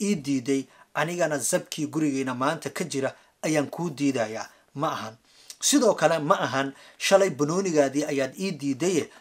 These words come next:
anigana kayga maanta waan kuu diidayaa, ee banoonigayga ma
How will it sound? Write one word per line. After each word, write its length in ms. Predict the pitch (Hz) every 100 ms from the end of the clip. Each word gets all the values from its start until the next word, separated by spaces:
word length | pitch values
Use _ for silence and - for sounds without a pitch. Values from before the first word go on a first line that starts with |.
| _
anigana 420 | - 165 185 156 143
kayga 420 | - 160 151 131
maanta 420 | 123 143 170 147
waan 160 | 131 123
kuu 220 | - 180
diidayaa, 600 | 131 156 147 123 113 - - - _ -
ee 140 | 165
banoonigayga 720 | 131 147 160 165 135 131 127
ma 140 | 120